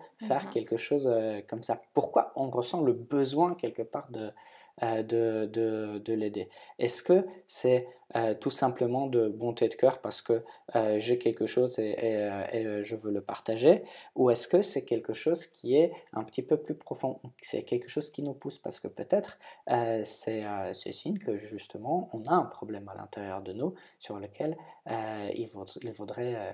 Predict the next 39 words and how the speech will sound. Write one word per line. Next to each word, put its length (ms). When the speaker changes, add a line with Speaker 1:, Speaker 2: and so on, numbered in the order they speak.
Speaker 1:
mieux 280
méditer 380
un 100
petit 180
peu. 140
<laughs> 360
Speaker 2:
Oui, 240
tout 220
à 100
fait, 220
parce 240
que 80
finalement, 380
ce 60
qu'on 120
ne 40
supporte 500
pas 180
de 100
voir 220
chez 240
les 220
autres, 280
eh 60
bien, 220
c'est 180
quelque 320
chose 240
qu'on, 340
bien 140
généralement, 540
on 20
ne 60
supporte 400
pas 120
de 100
voir 200
chez 140
nous, 100